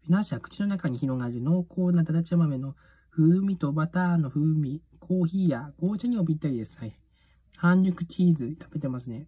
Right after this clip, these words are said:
ダブルチーズ、ラフランス。はい。故郷せんべいは、では、くるみ餅、あとは、ラク、きつね麺、あの、鶴岡の名物きつね麺もございます。木村屋には洋菓子もいろいろございまして、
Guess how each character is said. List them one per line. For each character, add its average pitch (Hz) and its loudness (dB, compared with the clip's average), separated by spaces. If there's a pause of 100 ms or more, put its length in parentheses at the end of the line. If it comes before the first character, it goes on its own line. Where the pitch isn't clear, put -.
ダ 139 -10
ブ 165 0
ル 202 -2
チ 202 -2
ー 185 2
ズ、 113 -4
ラ 135 -6
フ 165 0
ラ 165 6
ン 151 0
ス。 - -12
は - -12
い。 131 -12 (2500)
故 - -4
郷 180 4
せ 190 4
ん 185 6
べ 165 8
い - 4
は、 117 -2 (140)
で 170 10
は、 120 4 (760)
く - -2
る 185 4
み 220 2
餅、 165 2
あ - -4
と 127 -6
は、 113 -6 (180)
ラ 180 4
ク、 - -20 (360)
き - -20
つ - -6
ね 220 4
麺、 117 2
あ 123 -4
の、 117 -6
鶴 175 2
岡 175 0
の 117 -2
名 135 0
物 - -8
き - -18
つ - -18
ね 214 2
麺 151 4
も 214 0
ご 165 2
ざ 127 -2
い 120 -6
ま 120 -8
す。 - -20 (600)
木 165 2
村 196 6
屋 202 2
に 196 4
は 135 -4
洋 185 2
菓 202 0
子 - -8
も 123 -6
い 131 -4
ろ 156 4
い 175 6
ろ 175 6
ご 165 2
ざ 156 2
い 160 2
ま 160 4
し 165 -4
て、 - -12